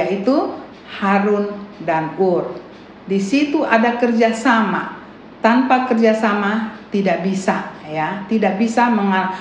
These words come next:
me-, membawa satu misi Tuhan untuk mengalahkan dunia ini, dalam hal ini mengalahkan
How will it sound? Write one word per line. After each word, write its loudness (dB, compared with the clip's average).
me-, 2
membawa 2
satu 0
misi 4
Tuhan -2
untuk 2
mengalahkan 0
dunia -2
ini, 0
dalam 2
hal -2
ini 0
mengalahkan 0